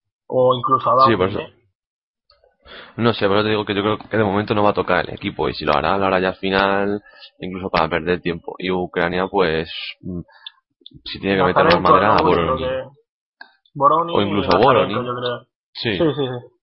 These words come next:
Speaker 1: Y quitará a Milevski, que el pobre ha tenido una, la ha fallado, pero bueno.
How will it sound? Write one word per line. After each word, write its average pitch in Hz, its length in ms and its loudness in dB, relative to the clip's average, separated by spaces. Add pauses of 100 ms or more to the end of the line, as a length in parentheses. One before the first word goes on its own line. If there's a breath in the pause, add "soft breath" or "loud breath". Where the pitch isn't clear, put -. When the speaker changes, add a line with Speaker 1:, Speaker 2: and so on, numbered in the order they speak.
(1080)
Speaker 1:
Y 143 320 -2
quitará 135 400 2
a 139 40 -2
Milevski, 151 680 -6 (200)
que 123 140 0
el 120 140 -4
pobre 131 320 2
ha 131 60 0
tenido 135 320 -2
una, 135 160 0
la 120 80 2
ha 117 40 0
fallado, 131 380 0
pero 120 160 -2
bueno. 117 220 -4